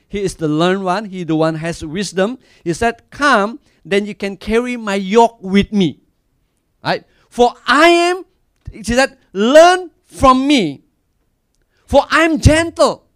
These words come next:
Or in another translation, "I'm meek and humble in heart. You will find rest for your souls, for my yoke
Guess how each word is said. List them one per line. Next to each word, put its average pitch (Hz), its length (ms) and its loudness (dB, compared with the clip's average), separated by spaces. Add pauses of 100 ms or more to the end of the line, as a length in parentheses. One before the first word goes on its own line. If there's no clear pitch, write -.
(120)
Or 220 300 -2
in 220 160 -10
another 247 260 -2
translation, 240 640 -8
"I'm 330 380 -6
meek - 400 -6 (1200)
and 277 140 -2
humble 339 600 0
in 262 200 -10
heart. 175 500 -12 (600)
You 240 240 0
will 254 180 2
find 294 500 -2
rest 294 460 0
for 220 140 -4
your 285 380 0
souls, 170 880 -2 (520)
for 196 220 -10
my 170 160 -6
yoke 214 580 -2